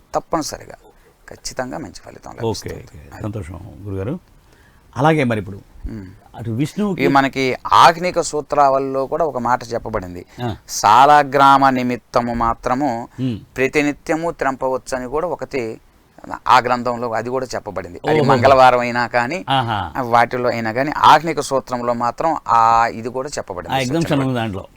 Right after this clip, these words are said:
Speaker 1: ఆ.
Speaker 2: అదేంటంటే
Speaker 1: ఆ.
Speaker 2: సాలగ్రామం పూజ చేసి రోజు ఇంట్లో
Speaker 1: ఆ,
Speaker 2: కూర్చొని
Speaker 1: ఆ.
Speaker 2: సాలగ్రామం పూజ
Speaker 1: వా-,
Speaker 2: చేసే
Speaker 1: వారికి
Speaker 2: వాళ్ళు
Speaker 1: మాత్రం
Speaker 2: ఉంటారు.
Speaker 1: అది ఆ రోజైనా కానీ త్రెంచవచ్చు
Speaker 2: ఏ రోజైనా
Speaker 1: అనేటటువంటి
Speaker 2: ఈ
Speaker 1: చెప్పబడింది.
Speaker 2: కాల నిషిద్ధం ఉంటే లేకుండా,
Speaker 1: ఆ, చెప్పబడింది.
Speaker 2: వార నిషిద్ధం లేకుండా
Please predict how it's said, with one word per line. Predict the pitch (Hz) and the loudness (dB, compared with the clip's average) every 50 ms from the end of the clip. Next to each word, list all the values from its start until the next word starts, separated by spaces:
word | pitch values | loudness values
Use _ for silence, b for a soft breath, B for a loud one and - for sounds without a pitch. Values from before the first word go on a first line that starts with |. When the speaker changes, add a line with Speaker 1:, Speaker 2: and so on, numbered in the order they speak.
| - 117 | -2 -2
Speaker 1:
ఆ. | 110 95 - - | -2 -2 -2 -6
Speaker 2:
అదేంటంటే | - 110 117 113 117 123 123 - 247 - | -6 -6 -4 -6 -6 -8 -10 -10 -8 -6
Speaker 1:
ఆ. | 131 117 104 92 85 - | -6 -6 -8 -10 -8 -2
Speaker 2:
సాలగ్రామం | 127 120 147 147 156 160 160 165 156 | 0 0 2 2 2 0 0 0 -2
పూజ | 131 151 151 131 160 | -2 -4 -4 -2 -2
చేసి | 151 143 143 147 | -2 -2 0 0
రోజు | 139 143 143 147 | 0 0 0 -2
ఇంట్లో | 151 147 139 139 147 | -4 -4 -2 2 6
Speaker 1:
ఆ, | 147 160 | 8 8
Speaker 2:
కూర్చొని | 165 160 156 151 147 160 160 | 10 10 8 8 8 8 8
Speaker 1:
ఆ. | |
Speaker 2:
సాలగ్రామం | 151 131 127 143 143 139 | 8 8 6 2 -2 -4
పూజ | - 139 | -2 2
Speaker 1:
వా-, | 131 143 147 | 6 6 6
Speaker 2:
చేసే | 135 120 139 | 6 6 4
Speaker 1:
వారికి | 143 139 135 135 135 | 4 4 4 2 -2
Speaker 2:
వాళ్ళు | 135 135 | -2 0
Speaker 1:
మాత్రం | 135 135 135 | 0 0 0
Speaker 2:
ఉంటారు. | 131 - 190 180 | 0 0 2 2
Speaker 1:
అది | 165 151 151 | 2 4 4
ఆ | 143 123 123 127 135 | 4 6 8 6 6
రోజైనా | 139 139 139 127 131 131 127 135 131 127 | 6 2 -2 -2 -4 -4 -4 -2 -4 -2
కానీ | 123 143 151 190 220 | -2 -4 -6 -6 -8
త్రెంచవచ్చు | 190 - 143 123 117 - 123 117 131 | -10 -8 -8 -8 -8 -10 -10 -8 -6
Speaker 2:
ఏ | 131 | -4
రోజైనా | 123 123 117 110 117 | -4 -4 -4 -4 -6
Speaker 1:
అనేటటువంటి | 113 104 113 - - 151 | -8 -8 -10 -8 -6 -4
Speaker 2:
ఈ | |
Speaker 1:
చెప్పబడింది. | 151 147 139 - 104 - 135 143 160 | -4 -4 -4 -6 -6 -4 -2 -2 0
Speaker 2:
కాల | 170 | 0
నిషిద్ధం | 160 147 - 156 139 131 151 156 160 165 | -2 -4 -4 -4 -4 -2 -4 -4 -4 -6
ఉంటే | 156 135 117 120 131 | -8 -8 -8 -8 -6
లేకుండా, | 123 127 127 - 143 147 151 - 151 - - | -6 -6 -6 -6 -6 -6 -4 -6 -6 0 2
Speaker 1:
ఆ, | 147 139 117 | 2 2 2
చెప్పబడింది. | 90 - - - 113 - 113 98 - 90 120 | 0 -6 -14 -14 -8 -6 -6 -4 -2 2 4
Speaker 2:
వార | 135 151 | 4 4
నిషిద్ధం | 156 156 151 - 156 135 123 139 143 | 4 2 -2 -4 -4 -4 -2 -2 -2
లేకుండా | 131 127 117 - 131 131 123 98 | -2 -4 -4 -6 -8 -8 -8 -8